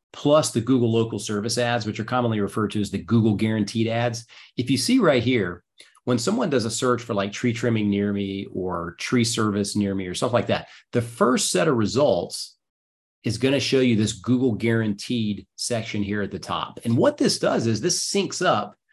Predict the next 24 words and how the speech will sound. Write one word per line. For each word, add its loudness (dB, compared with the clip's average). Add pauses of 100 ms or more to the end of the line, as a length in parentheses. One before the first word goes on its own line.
(320)
to -4
your 2
Google 2
business -2
profile -2
on -4
the 0
maps. -4 (380)
And -2
so 2
it, -6
since -4
it -2
shows 2
all 4
the -2
reviews 0
from -4
your 0
Google -4
Maps -4
listing, -8 (540)
then 2
it -2